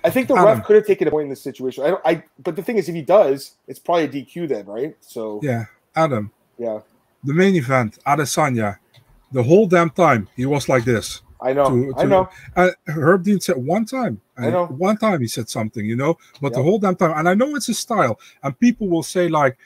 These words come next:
Speaker 2: he should close his fist, but if you ever had that U F C glove on, you
Speaker 1: Yeah.
Speaker 2: know,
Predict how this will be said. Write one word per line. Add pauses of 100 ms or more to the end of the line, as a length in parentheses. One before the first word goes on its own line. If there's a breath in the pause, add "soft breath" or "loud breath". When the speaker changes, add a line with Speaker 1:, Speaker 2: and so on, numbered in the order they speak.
(240 soft breath)
Speaker 2:
he
should
close
his
fist,
but
if
you
ever
had (360)
that
U
F
C
glove
on, (420 soft breath)
you
Speaker 1:
Yeah.
Speaker 2:
know,